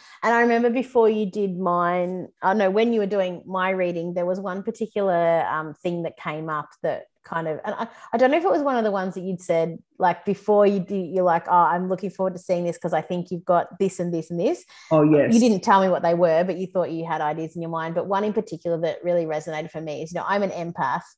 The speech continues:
Speaker 2: Mm.
Speaker 1: And one thing that is so strong in me is that I can walk into a room feeling good, and if the energy is heavy, it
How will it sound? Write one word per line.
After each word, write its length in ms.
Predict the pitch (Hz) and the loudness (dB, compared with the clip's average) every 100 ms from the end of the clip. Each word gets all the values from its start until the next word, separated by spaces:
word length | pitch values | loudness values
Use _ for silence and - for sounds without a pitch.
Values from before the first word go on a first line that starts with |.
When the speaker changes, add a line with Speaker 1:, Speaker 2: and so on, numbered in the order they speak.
| _ _ - | _ _ -4
Speaker 2:
Mm. 200 | 175 151 | 0 2
Speaker 1:
And 120 | 185 | 4
one 220 | 180 190 | 2 2
thing 580 | 185 190 175 175 175 - 196 180 | -2 -2 -2 -4 -6 -10 -6 2
that 300 | 160 151 170 | 4 2 0
is 440 | 160 160 - - _ _ - | -4 -6 -10 -14 _ _ -16
so 440 | - - 190 220 | -8 4 6 6
strong 540 | 247 - - 180 175 156 | 2 -2 -2 -2 -2 -4
in 200 | 175 175 | -4 -4
me 240 | 160 160 | -4 -4
is 120 | 160 | -4
that 120 | 165 - | -4 0
I 140 | 165 | 0
can 200 | 175 208 | 0 -2
walk 200 | 196 185 | -2 -2
into 260 | 180 175 175 | -6 -4 -4
a 80 | 160 | -2
room 240 | 160 156 | -2 -6
feeling 380 | - 170 156 156 | -4 -4 -2 -4
good, 240 | 170 196 214 | 0 0 0
and 120 | 185 | -6
if 120 | 175 | -8
the 120 | 139 - | -10 -6
energy 300 | 175 170 165 | -6 -4 -6
is 120 | 156 | -6
heavy, 500 | 165 151 143 147 - _ | -4 -4 -6 -8 -12 _
it 140 | - | -12